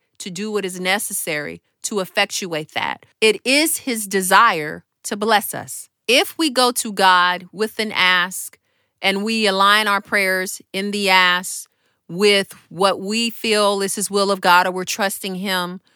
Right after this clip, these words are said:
to align our prayers in such a way that is consistent with His will for us, and we go to Him with the requisite level of faith that a believer is capable of exercising, knowing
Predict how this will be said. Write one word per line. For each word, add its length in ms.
to 520
align 420
our 120
prayers 360
in 100
such 320
a 60
way 180
that 140
is 140
consistent 720
with 180
His 220
will 240
for 320
us, 460
and 160
we 100
go 300
to 200
Him 280
with 140
the 100
requisite 580
level 340
of 80
faith 360
that 160
a 80
believer 520
is 120
capable 380
of 140
exercising, 920
knowing 800